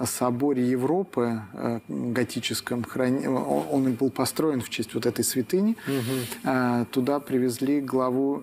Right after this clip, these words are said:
Speaker 1: э, лицевую часть. Дело в том, что с главой очень сложно, её действительно обретали,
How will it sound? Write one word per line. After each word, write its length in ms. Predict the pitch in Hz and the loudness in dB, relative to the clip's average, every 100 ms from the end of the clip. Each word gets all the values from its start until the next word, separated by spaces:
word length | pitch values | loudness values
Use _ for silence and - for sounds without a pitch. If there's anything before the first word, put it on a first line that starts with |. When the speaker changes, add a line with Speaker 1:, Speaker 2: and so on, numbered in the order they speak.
| - | 0
Speaker 1:
э, 160 | 131 - 139 - - | 0 -2 -8 -8 0
лицевую 460 | 147 143 156 151 147 | 0 2 2 2 2
часть. 520 | - 120 - - - - - - | 0 -2 -2 -10 -16 -20 -20 -4
Дело 160 | 139 131 | -2 0
в 40 | |
том, 140 | 156 | 0
что 140 | 143 143 | 0 0
с 60 | |
главой 320 | 127 139 143 135 | 0 2 2 0
очень 200 | - 135 | -2 -4
сложно, 400 | 180 208 208 170 | 0 2 2 2
её 340 | 131 131 127 | 2 2 0
действительно 480 | 120 127 131 - 120 - - - | -2 -6 -6 -2 -2 -4 -16 -6
обретали, 680 | 127 120 123 180 202 220 | -2 0 0 0 2 0